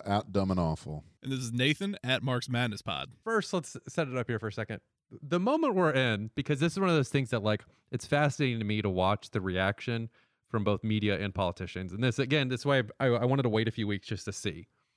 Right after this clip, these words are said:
Speaker 3: right? To see if they recognize there is a pandemic. That's awful, horrific. Yes, tons of people are gonna die. The healthcare system clearly can't handle it.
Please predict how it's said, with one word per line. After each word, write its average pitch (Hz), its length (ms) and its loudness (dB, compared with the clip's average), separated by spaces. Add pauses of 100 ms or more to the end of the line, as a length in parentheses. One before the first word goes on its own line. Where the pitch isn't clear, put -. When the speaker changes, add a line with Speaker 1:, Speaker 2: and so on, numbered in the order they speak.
(220)
Speaker 3:
right? 98 220 2
To 113 80 0
see 131 220 2
if 123 120 0
they 113 100 2
recognize 82 680 -6 (720)
there 160 120 4
is 151 100 2
a 147 40 0
pandemic. 90 600 -4 (380)
That's 107 260 0
awful, 104 480 0 (320)
horrific. 92 420 -4
Yes, - 420 -4
tons 107 220 -2
of 101 60 -10
people 107 220 -2
are 101 40 0
gonna 95 160 -2
die. 92 400 0 (400)
The 95 340 -2 (520)
healthcare 120 280 0
system 104 260 -4
clearly 104 360 0
can't 98 220 -6
handle 90 320 -4
it. 110 100 -2